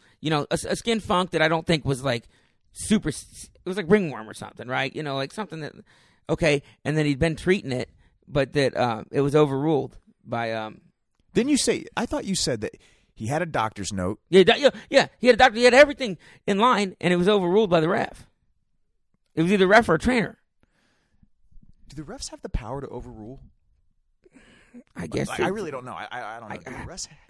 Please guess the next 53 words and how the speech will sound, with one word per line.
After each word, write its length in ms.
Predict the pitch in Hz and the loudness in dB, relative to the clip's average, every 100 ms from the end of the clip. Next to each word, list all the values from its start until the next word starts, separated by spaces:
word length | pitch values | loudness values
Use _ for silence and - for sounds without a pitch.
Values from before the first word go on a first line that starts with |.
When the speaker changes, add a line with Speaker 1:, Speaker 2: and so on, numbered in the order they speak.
| _ | _
Speaker 2:
do 80 | - | -16
the 60 | 127 | -14
refs 220 | 156 202 | -14 -14
have 120 | 185 | -18
the 80 | 165 | -16
authority 360 | 120 - 113 127 | -16 -14 -16 -14
to 100 | 101 | -6
Speaker 1:
I 100 | 131 | -4
guess 200 | 151 175 | 0 0
they 80 | 135 | 0
Speaker 2:
overrule 80 | 160 | 0
it? 40 | |
Speaker 1:
say, 180 | 160 151 | 2 4
"Uh, 300 | 151 175 170 | 6 6 4
it 80 | 170 | 4
didn't 240 | 165 165 | 2 2
look, 140 | 175 135 | 0 -2
you 160 | 123 | -2
know, 120 | 143 143 | 0 0
it 40 | |
doesn't 220 | 147 160 | 0 -2
look 160 | 160 - | -4 -6
good." 320 | 139 139 170 - | -6 -6 -10 -20
Speaker 2:
<sighs> 40 | - - - - | -20 -20 -20 -18
Speaker 1:
He, 100 | 110 | -16
but, 180 | 151 151 | -12 -8
but 100 | 160 | -6
he's 260 | - 190 185 | -2 0 2
like, 160 | 175 - - - _ - - _ | -2 -2 -18 -20 _ -20 -20 _
well, 160 | - 185 | -4 -4
'cause 160 | 202 233 | -2 -4
here's 140 | 254 | -6
the 60 | 185 | -8
thing. 260 | 135 120 127 | -10 -10 -6
You 120 | 170 | -2
know, 80 | 160 | -2
you 100 | 220 | -4
can 120 | 165 | -4
probably 160 | 147 123 | -4 -6
get 120 | 120 | -8
a 20 | |
doctor's 280 | 104 104 104 | -10 -12 -12
note 140 | 110 | -18
for 60 | 113 | -16
pretty 140 | 113 104 | -16 -16
much 160 | 92 | -16
anything, 420 | 104 92 - - - _ _ _ | -16 -18 -20 -20 -20 _ _ _
you 140 | - 117 | -14 -12
know. 240 | 110 110 - _ _ | -12 -14 -18 _ _
But, 280 | 147 143 - _ _ _ _ | -4 -4 -6 _ _ _ _
you 80 | 156 | -6
know, 120 | 143 | -4
if, 200 | 127 156 | -4 -6